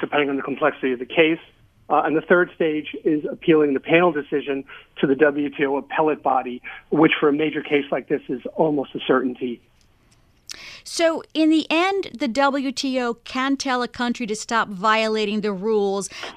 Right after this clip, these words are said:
Speaker 2: But it, but does it have any real power, or is it world perception at work?
Speaker 1: Oh, no, it has quite real power. Uh, it's the one international court that has real power to enforce,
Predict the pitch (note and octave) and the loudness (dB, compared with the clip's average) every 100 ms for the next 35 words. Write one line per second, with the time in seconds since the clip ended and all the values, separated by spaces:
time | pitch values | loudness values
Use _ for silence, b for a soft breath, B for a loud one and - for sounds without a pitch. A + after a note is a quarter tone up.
0 | - C#4+ C#4 B3+ - _ _ C#4 A#3 E4 | 4 4 4 -2 -10 _ _ -2 0 -2
1 | E4 E4 D#4 D4+ A#3+ C4 C#4 C#4 C#4+ B3+ | -2 0 2 2 2 0 2 0 -2 -2
2 | B3 B3+ C4+ C4+ C#4+ - - _ _ - | 0 2 2 2 2 -2 -12 _ _ -2
3 | A#3 A3+ G#3 A3 G3+ A#3 A#3 - A3 - | 0 0 -2 -4 -2 0 0 -2 -6 -4
4 | - - - F#3 D#3+ - F3 F3 F3 - | -6 -6 -6 -6 -6 -6 -10 -8 -8 -10
5 | _ - _ _ _ _ _ _ _ _ | _ -20 _ _ _ _ _ _ _ _
6 | B B - G#3 F3+ E3+ D3+ D3+ - D#3 | B B 6 10 10 8 6 2 2 2
7 | D#3 D3 C3+ C#3+ B2+ B2 B B B - | 2 -2 0 2 2 0 B B B 2
8 | C#3+ D3+ D#3 - G3 F#3+ F#3+ F3+ F3 E3+ | 4 4 4 6 6 6 4 0 -2 -4
9 | E3+ - D3 C#3 F3 D#3 D3 C#3 C#3+ B2+ | -8 -6 -6 -2 0 2 0 -2 -2 0
10 | D3+ C#3+ C#3 C#3+ C#3 B2 B2+ B2+ - C#3+ | 0 2 4 4 2 -2 -4 -4 4 4
11 | C#3 | 4